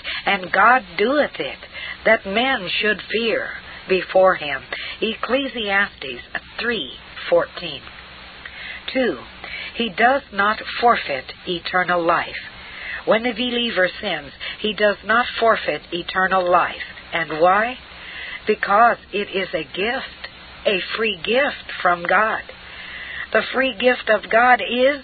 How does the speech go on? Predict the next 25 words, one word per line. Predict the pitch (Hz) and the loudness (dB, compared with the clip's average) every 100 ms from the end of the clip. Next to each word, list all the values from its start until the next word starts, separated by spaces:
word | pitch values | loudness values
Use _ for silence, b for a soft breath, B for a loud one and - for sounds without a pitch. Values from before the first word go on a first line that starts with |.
| - | -6
eternal | 214 - - 208 196 220 | -6 -4 0 0 2 2
life | 254 262 165 - B - | 4 4 2 -2 B -4
in | 202 175 | -4 -2
Christ | - 190 214 - | 0 2 2 0
Jesus | 214 196 165 156 - | -6 -6 -6 -8 -2
our | 170 170 180 | 2 4 4
Lord. | 175 156 139 B B - | 4 2 0 B B 0
Romans | 175 196 190 220 - - - | 2 4 2 -6 -10 -14 -4
six | 185 135 - - | -4 -4 -8 -6
twenty-three, | 180 165 180 - 180 156 143 | -4 -4 -6 -8 -4 -2 -4
Revised | 135 151 143 151 147 - - | -4 -4 0 0 0 -6 -4
Version. | 156 147 - - - - - - B B B B B B B B | -2 0 -4 -8 -18 -20 -20 -20 B B B B B B B B
He | - 226 | -4 -2
could | - 233 180 | 2 2 2
do | 190 | 0
nothing | 180 185 202 185 | 0 0 -2 -4
to | - 190 165 | -4 -4 0
merit | 170 175 196 | 2 2 2
this | 202 190 - | -2 -4 -6
gift. | 185 214 233 - - | -4 -2 -4 -10 -8
If | 165 | -6
he | 165 147 | -6 -4
could, | - 165 202 214 B B - | 2 4 4 0 B B 0
it | 202 | 0
would | 190 202 | 0 -2